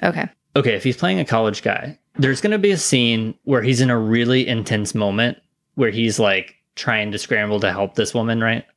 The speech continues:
Speaker 1: Mm-hmm.
Speaker 2: But somebody is going to be trying to force him to, like, play a drinking game or to, like, do something really college, like,
Speaker 1: Mm-hmm.
Speaker 2: frat party-ish.
Speaker 1: Mm-hmm.
Speaker 2: Like, he's gonna be on the phone, right?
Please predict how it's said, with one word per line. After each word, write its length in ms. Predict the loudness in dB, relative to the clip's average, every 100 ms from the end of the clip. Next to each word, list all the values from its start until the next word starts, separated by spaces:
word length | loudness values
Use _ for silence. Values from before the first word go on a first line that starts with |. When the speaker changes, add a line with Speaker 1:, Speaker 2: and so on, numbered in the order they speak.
| _ -4
Speaker 1:
Mm-hmm. 280 | -2 0 -2 -6 -2
Speaker 2:
But 420 | 0 2 0 -2
somebody 540 | -4 0 0 0 0 0
is 120 | 0
going 200 | 0 2
to 60 | 2
be 100 | 0
trying 320 | 0 -2 0
to 60 | -4
force 360 | 0 0 0
him 220 | -2 -2 -2
to, 100 | 0
like, 420 | 2 0 -2 -10 -4
play 180 | 0 0
a 40 |
drinking 400 | 0 -2 -2 -4
game 400 | -4 -6 -8 -14 -16 _ _ 0
or 180 | 2
to, 120 | 2 0
like, 220 | 0 0
do 180 | 0 2
something 460 | 0 0 0 0
really 240 | 2 2 0
college, 680 | -2 0 2 0 -2 -6
like, 340 | -2 -2 -2 -10 _ _ _ -4
Speaker 1:
Mm-hmm. 260 | -2 2 2 2
Speaker 2:
frat 280 | 0 -2
party-ish. 540 | -8 -6 -2 -2 -4 0
Speaker 1:
Mm-hmm. 300 | 0 0 -2 -6 _ _ _
Speaker 2:
Like, 200 | -2 -2
he's 160 | 0 0
gonna 140 | 2
be 160 | 0 -2
on 220 | -2 0 0
the 80 |
phone, 360 | 0 0 0 0
right? 280 | -2 -2